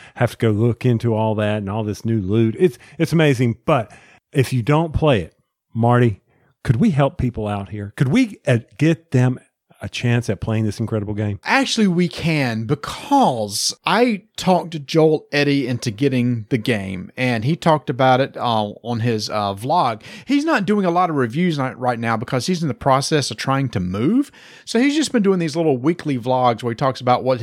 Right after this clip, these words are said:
Speaker 2: what's been going on. And one of the things he talked about was Guild Wars two. Come to find out,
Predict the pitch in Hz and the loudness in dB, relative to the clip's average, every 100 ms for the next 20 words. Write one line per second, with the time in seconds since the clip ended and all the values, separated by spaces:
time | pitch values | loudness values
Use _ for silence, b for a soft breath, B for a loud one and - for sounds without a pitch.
0 | 131 139 127 127 117 123 110 110 113 101 | -2 -2 -2 -2 -2 0 0 2 2 2
1 | 101 131 180 175 160 139 170 147 139 143 | 2 2 2 0 0 0 -2 2 2 2
2 | 110 104 95 120 120 110 98 90 90 101 | 0 2 2 -2 -4 -2 -4 -4 -8 -4
3 | - 254 123 B B B B B - - | 0 2 2 B B B B B -20 -4
4 | 170 214 302 - 190 170 160 156 139 | 0 2 2 2 0 2 2 0 -2